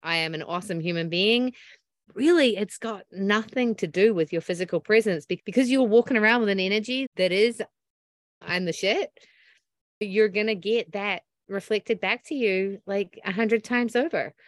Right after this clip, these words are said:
But there's gotta be that energetic and that feeling. And if we can change the way we feel inside, then the outside doesn't matter.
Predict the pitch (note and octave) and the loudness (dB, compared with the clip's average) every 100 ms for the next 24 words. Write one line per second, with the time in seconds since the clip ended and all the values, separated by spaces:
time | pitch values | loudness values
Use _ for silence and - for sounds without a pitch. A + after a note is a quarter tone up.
0 | _ _ - F3 - - - - G#3+ - | _ _ -2 -2 -4 -20 -6 4 4 4
1 | G3+ A3+ G#3 G#3+ G#3+ F#3 D#3+ - F#3 G3+ | 0 0 2 2 2 -2 -6 -4 -4 -4
2 | E3 E3 D#3+ C3+ D3 C#3 - E3 - A3+ | -4 -4 -4 -6 -10 -8 -4 -4 0 2
3 | C#4 G3+ C3 C3+ D#3 - E3+ - F#3 E3+ | 4 2 0 -2 -4 -2 -4 0 0 0
4 | E3 - _ _ _ _ _ - - A#3+ | -2 -8 _ _ _ _ _ -10 0 4
5 | C4 A#3 A3+ G3+ F#3+ - F#3 F3+ F#3+ A3 | 4 6 6 6 4 2 2 4 2 0
6 | E3 C#3 C3 C3 C#3 - _ _ _ _ | -2 -2 0 -2 -4 -10 _ _ _ _
7 | _ _ _ _ _ _ _ F3+ F#3 D3+ | _ _ _ _ _ _ _ 0 2 2
8 | D3 D3+ D#3 D3 - D3 C#3+ B2+ C3 D3+ | 0 -2 -4 -4 -4 -6 -4 -4 0 0
9 | A#2 | -2